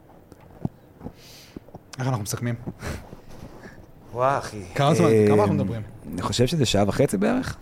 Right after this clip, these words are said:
Speaker 1: וואלה. אשכרה, ארבע וחצי.
Speaker 2: כן. איך מסכמים, אחי?
Speaker 1: לא יודע.
Speaker 2: וואלה, כי
Speaker 1: אני לא
Speaker 2: נשאר
Speaker 1: זוכר
Speaker 2: לה
Speaker 1: מה דיברנו.
Speaker 2: שנהיה, נשאר לה
Speaker 1: <laughs> כי לא היה לי
Speaker 2: שנהיה,
Speaker 1: מושג.
Speaker 2: שנהיה מחוברים יותר, קוסומו.
Speaker 1: חיבור. החיבור הזה.
Speaker 2: ויאללה, קוסומו, אחי.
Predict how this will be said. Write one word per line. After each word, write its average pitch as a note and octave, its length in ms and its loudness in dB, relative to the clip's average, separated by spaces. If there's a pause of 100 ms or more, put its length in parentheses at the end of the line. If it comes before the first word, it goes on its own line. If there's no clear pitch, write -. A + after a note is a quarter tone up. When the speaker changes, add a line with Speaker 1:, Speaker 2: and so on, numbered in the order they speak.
(120)
Speaker 1:
וואלה. - 160 -16 (1040)
אשכרה, - 180 -20 (180)
ארבע G#2+ 200 -20
וחצי. - 260 -20 (400)
Speaker 2:
כן. A3 220 -4 (1700)
איך C3+ 100 -2
מסכמים, A#2+ 340 4
אחי? A#2+ 220 4 (440)
Speaker 1:
לא F2+ 60 -14
יודע. G#2 220 -10 (720)
Speaker 2:
וואלה, D#3+ 160 -2
כי G#2 120 -4
Speaker 1:
אני F#2+ 80 0
לא A#2 40 0
Speaker 2:
נשאר F3 120 4
Speaker 1:
זוכר C3+ 100 4
Speaker 2:
לה B2+ 60 4
Speaker 1:
מה C3 60 2
דיברנו. D3 400 2
Speaker 2:
שנהיה, - 200 -2
נשאר B2+ 220 2
לה D3+ 120 2
Speaker 1:
<laughs> D#3+ 120 2
כי B3 140 6
לא F3 60 6
היה F3 100 4
לי D3+ 100 4
Speaker 2:
שנהיה, - 0 -
Speaker 1:
מושג. D3 240 4 (380)
Speaker 2:
שנהיה D3 240 2
מחוברים F3+ 440 4
יותר, C#3 220 4
קוסומו. B2+ 460 0 (140)
Speaker 1:
חיבור. G#2+ 360 -10 (680)
החיבור A2 340 -10
הזה. G2+ 120 -12 (840)
Speaker 2:
ויאללה, A2+ 200 6
קוסומו, A2+ 440 2
אחי. F2+ 140 -4